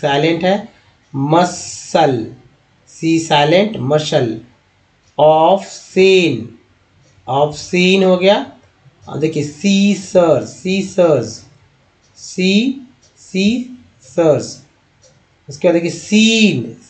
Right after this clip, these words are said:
सी साइलेंट हो गया, सीन। साइंस, एस सी आई एन सी को साइंस बोलते हैं, actually ई एन सी को एन से बोलते हैं। तो एस सी, जो एस सी में सी को साइलेंट करते हैं, साइंस। सी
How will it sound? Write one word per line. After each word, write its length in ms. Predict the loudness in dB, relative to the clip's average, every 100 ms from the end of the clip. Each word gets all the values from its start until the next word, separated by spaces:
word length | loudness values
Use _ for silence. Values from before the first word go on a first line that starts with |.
| -8
सी 200 | -2 0
साइलेंट 260 | 2 2
हो 80 | 0
गया, 240 | -2 -4 -6 _ _ _ _
सीन। 720 | -6 0 2 2 0 -6 -14 _ _ _
साइंस, 920 | -20 -6 0 2 2 2 0 -2 -6 -12 -14 _ _ _ -2
एस 280 | 0 0 0
सी 180 | 0 2
आई 340 | 2 4 4
एन 180 | 2 0
सी 100 | -4
को 100 | -4
साइंस 240 | -2 0
बोलते 280 | 0 2 2
हैं, 160 | 2 0
actually 220 | -2 -4
ई 200 | -2 0
एन 160 | -2
सी 100 | -2
को 80 | -2
एन 160 | 0 0
से 60 |
बोलते 300 | 0 0 0
हैं। 300 | -2 -2 -6 -16 _ _ _
तो 60 | -8
एस 380 | 0 0 0 -4
सी, 520 | -4 0 0 -2 -6 -16 _ _ _ -14
जो 420 | -4 2 4 2 -2
एस 220 | -4 -4
सी 120 | -2
में 140 | 0 -2
सी 280 | -4 -6
को 160 | -2 -2
साइलेंट 280 | 0 -2 -2
करते 240 | -4 -2
हैं, 120 | -2
साइंस। 960 | -4 -8 -6 0 2 4 4 2 -2 -6 -14 -16 _ _ _ _ _ -20
सी 880 | -20 -20 -10 -2 2 4 4 2 -4